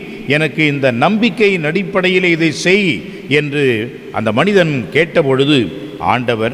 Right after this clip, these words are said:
அதை செய்கிறார். நம்முடைய வாழ்விலேயும் இந்த நம்பிக்கை நமக்கு இருக்கும் என்றால், நம்மால் எல்லாம் கூடும், இறைவனால் எல்லாம் முடியும் என்ற ஆற்றலின் அருளையும் நாம் பெற்றுக்கொள்ள முடியும். எனவே தான், அன்புக்குரியவர்களே,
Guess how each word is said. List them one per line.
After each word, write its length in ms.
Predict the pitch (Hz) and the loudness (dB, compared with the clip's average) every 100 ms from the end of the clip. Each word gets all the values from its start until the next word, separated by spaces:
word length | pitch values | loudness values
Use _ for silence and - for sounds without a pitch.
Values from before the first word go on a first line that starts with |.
| - | -2
அதை 200 | 110 113 | -2 -2
செய்கிறார். 480 | 104 92 87 82 - - - | -2 -4 -4 -6 -8 -18 -10
நம்முடைய 320 | 101 104 104 101 | -6 -2 0 2
வாழ்விலேயும் 600 | 120 120 120 123 143 143 - - - | 0 0 0 0 0 -4 -10 -16 -4
இந்த 360 | 123 165 202 202 | 2 2 4 4
நம்பிக்கை 520 | 147 139 160 147 165 | 4 2 0 0 2
நமக்கு 380 | 143 127 113 123 | 2 2 0 2
இருக்கும் 480 | 120 156 202 196 190 | 2 2 2 2 2
என்றால், 440 | 127 123 117 101 - - - - | -2 0 0 0 -4 -12 -18 -6
நம்மால் 360 | 110 120 117 110 | -2 2 2 2
எல்லாம் 480 | 107 131 170 170 - | 2 2 2 2 -2
கூடும், 340 | 160 175 180 180 - - - 104 | 0 0 0 -6 -14 -16 -10 0
இறைவனால் 640 | 139 180 180 175 180 185 | 2 2 2 2 2 2
எல்லாம் 380 | 151 156 165 147 | 2 4 2 2
முடியும் 500 | 147 180 185 165 101 76 - - | 0 2 4 2 -2 -8 -10 -2
என்ற 280 | 139 135 117 | 0 2 0
ஆற்றலின் 640 | 104 156 170 160 147 127 82 | 2 0 0 2 2 0 0
அருளையும் 640 | 117 160 160 143 147 156 | 0 2 2 2 -2 -2
நாம் 260 | 120 117 - | 0 0 -2
பெற்றுக்கொள்ள 480 | 110 160 120 117 | -4 -4 -2 0
முடியும். 380 | 95 98 117 98 - - - - | 0 0 0 -2 -8 -14 -12 -4
எனவே 300 | 101 98 95 | 0 0 2
தான், 260 | 113 120 - | 0 0 -4
அன்புக்குரியவர்களே, 720 | 123 113 117 104 90 131 147 | -6 -4 -4 -4 -2 0 0